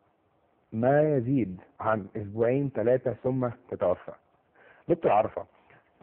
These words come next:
حديثنا عن الأنسولين، الدواء المعجزة اللي ما كانش موجود، وكان قصة اكتشافه مبهرة وجميلة، ويمكن إن شاء الله سنفرد ليها حلقة،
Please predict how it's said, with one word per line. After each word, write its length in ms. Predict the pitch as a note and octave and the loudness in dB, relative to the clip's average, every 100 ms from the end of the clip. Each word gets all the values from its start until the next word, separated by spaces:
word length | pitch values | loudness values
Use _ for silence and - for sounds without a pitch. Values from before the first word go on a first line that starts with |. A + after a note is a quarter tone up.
| - | -14
حديثنا 440 | - C3+ F#3 F3+ | 0 0 2 2
عن 200 | G#2 D3+ | 4 4
الأنسولين، 600 | D3+ G#2+ G#2 - G2+ F#2 F#2+ _ _ _ _ _ _ _ _ _ _ | 2 -2 -6 -8 -8 -8 -14 _ _ _ _ _ _ _ _ _ _
الدواء 460 | A2+ A2+ C#3+ D#3+ D3 - | -2 4 6 6 2 -4
المعجزة 540 | A#2 A2+ G#2+ G#2 F#2 - _ _ _ _ - - _ _ - | 0 2 2 -2 -4 -10 _ _ _ _ -20 -20 _ _ -6
اللي 140 | A2 | -2
ما 100 | A2+ | 0
كانش 360 | A#2 D3 D3+ - | 2 2 2 -2
موجود، 460 | A2 A2 B2 D3 C3+ | -4 0 0 0 -2
وكان 460 | G#2+ C3 C3+ G#2+ - _ _ _ - | 0 0 0 -2 -8 _ _ _ 0
قصة 300 | C#3 - G2+ A2+ | 0 0 -8 -8
اكتشافه 580 | - A#2 C#3 C#3+ D3 C#3 - - | -6 -2 2 2 0 -4 -10 -8
مبهرة 460 | G2+ G#2+ C#3 C3+ - _ _ _ - | -6 0 2 2 -2 _ _ _ -2
وجميلة، 380 | G2+ A2 C#3 | 2 4 4
ويمكن 320 | A2+ B2 B2 G#2+ | 2 0 0 -2
إن 100 | G2 | 0
شاء 220 | C3 A#2 | 0 2
الله 280 | G#2+ B2+ C#3+ - _ _ _ | 4 2 2 -10 _ _ _
سنفرد 440 | G#2 A2+ C#3 G#2 G2 | -2 0 0 -2 -2
ليها 240 | B2+ A#2+ | -2 -2
حلقة، 480 | F#2+ A#2+ C3 C#3+ | 0 2 4 2